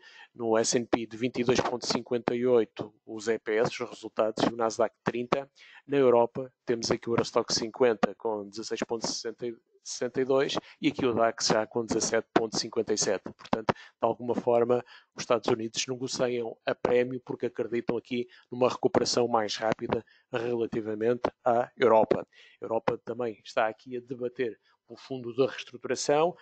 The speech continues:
a forma depois, como, qual vai ser o formato, qual vai ser a estrutura e como é que se vai colocar. Os Estados Unidos já desenharam, já vão provavelmente no segundo veículo ou terceiro para poder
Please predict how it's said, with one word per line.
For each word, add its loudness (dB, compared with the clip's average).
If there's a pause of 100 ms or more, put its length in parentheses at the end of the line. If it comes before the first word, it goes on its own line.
a -6
forma -2
depois, 0
como, -8
qual 2
vai 4
ser -2
o -2
formato, 0 (240)
qual 0
vai 0
ser -6
a -6
estrutura -4
e -4
como 2
é -4
que -14
se -20
vai 2
colocar. 6 (280)
Os -10
Estados 0
Unidos -4 (160)
já 0
desenharam, -4
já -2
vão -2
provavelmente -2
no -6
segundo -4 (240)
veículo 0
ou -2
terceiro 0 (400)
para -2
poder 0